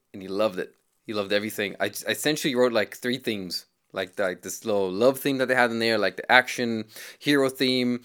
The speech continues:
and then, um, kind of, like, an overall type sound,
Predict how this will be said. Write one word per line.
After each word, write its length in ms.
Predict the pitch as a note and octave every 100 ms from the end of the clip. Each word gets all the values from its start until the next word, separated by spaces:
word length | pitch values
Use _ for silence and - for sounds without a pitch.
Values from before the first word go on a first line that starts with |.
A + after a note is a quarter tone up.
| - - - _
and 160 | - A2+
then, 340 | A2+ A2 G#2+ -
um, 520 | A2 G#2+ G#2 G2+ G2 -
kind 240 | - D3
of, 80 | D#3
like, 200 | D#3 C#3
an 120 | A#2
overall 540 | - C3+ C#3+ C#3 C3 C3
type 380 | - A#2+ G#2 -
sound, 680 | - A#2+ A2+ A2 A2 G#2